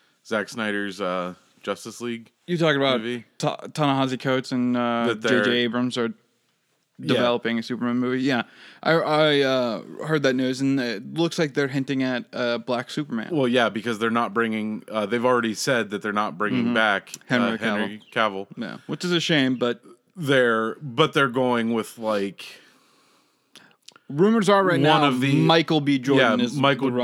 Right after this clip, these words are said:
Speaker 2: runner-up.
Speaker 1: Jordan is the, is what they're kinda aiming for, and they're going for one of the, like, parallel universe Supermans.
Speaker 2: Okay.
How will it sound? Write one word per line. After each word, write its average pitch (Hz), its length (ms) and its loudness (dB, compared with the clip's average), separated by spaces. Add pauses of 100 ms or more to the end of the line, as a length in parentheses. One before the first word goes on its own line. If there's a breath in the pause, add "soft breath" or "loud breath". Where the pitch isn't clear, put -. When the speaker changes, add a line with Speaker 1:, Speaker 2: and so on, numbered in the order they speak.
(100)
Speaker 2:
runner-up. 117 160 0
Speaker 1:
Jordan 117 480 0
is 101 320 -4
the, 95 420 -2 (680 soft breath)
is 107 200 -6
what 107 220 -4
they're 101 480 -2 (880)
kinda 117 280 -4
aiming 110 280 -4
for, 117 280 -4
and 107 140 -6
they're 101 120 -2
going 104 340 -6
for 95 500 -6
one 98 340 -8
of 87 200 -10
the, 90 160 -6
like, 85 420 -10 (1600)
parallel 104 580 0
universe 92 840 -8 (320)
Supermans. 95 640 -6
Speaker 2:
Okay. 107 120 -6